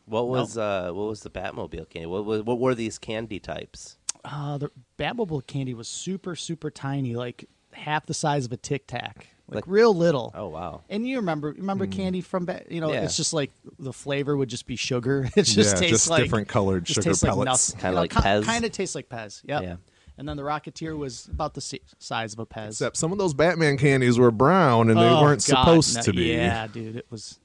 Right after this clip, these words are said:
Speaker 2: gnarly. But we'll send you some. Leave us a review, and then you can, uh, taste test 'em if
Speaker 3: You
Speaker 2: you
Speaker 3: can go
Speaker 2: like.
Speaker 3: live and, uh, do it on Instagram.
Speaker 1: That's what the Joker, uh, that's what the Joker got a hold of those brown
Speaker 3: Yes.
Speaker 1: ones.
Speaker 2: Yeah, maybe. But
Speaker 1: Right.
Speaker 2: yeah, so K B Toys. And Dave,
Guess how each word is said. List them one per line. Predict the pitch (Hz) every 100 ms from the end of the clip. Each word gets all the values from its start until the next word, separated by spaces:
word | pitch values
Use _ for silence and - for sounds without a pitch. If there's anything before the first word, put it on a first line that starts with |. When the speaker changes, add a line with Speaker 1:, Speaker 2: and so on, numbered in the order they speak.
| _ - -
Speaker 2:
gnarly. | 135 120 120 110
But | 110 - -
we'll | 151
send | 175 208 202
you |
some. | 147 120 110
Leave | 151 160
us | -
a | 165
review, | 156 143 120
and |
then | 135
you | 143 170
can, | 180 156
uh, | 165 170 -
taste | 151 151
test | - 170 185
'em | 175
if | 175
Speaker 3:
You |
Speaker 2:
you | 120
Speaker 3:
can |
go | 117 117
Speaker 2:
like. |
Speaker 3:
live | 123 135 92 80
and, | 82 85
uh, | 82 80
do | 82 92
it | 95
on | 95 107
Instagram. | 110 73 - _
Speaker 1:
That's | -
what | 98
the | 98
Joker, | - 101 98 104 92 87
uh, | 87
that's | 90 -
what |
the | 92
Joker | 82 95 - 85
got | 82
a | 87
hold | 90 87
of |
those | 90 95 87 -
brown | 98 95 95
Speaker 3:
Yes. | 82 85 -
Speaker 1:
ones. | 156
Speaker 2:
Yeah, | 120 120
maybe. | 117 120 110 113 - - _ _ _ _ _ _ _ _ _
But | 135
Speaker 1:
Right. | 190
Speaker 2:
yeah, | 175
so | 135 175
K | - 196
B | -
Toys. | - 214 147
And | 143 147
Dave, | 185 214 185 -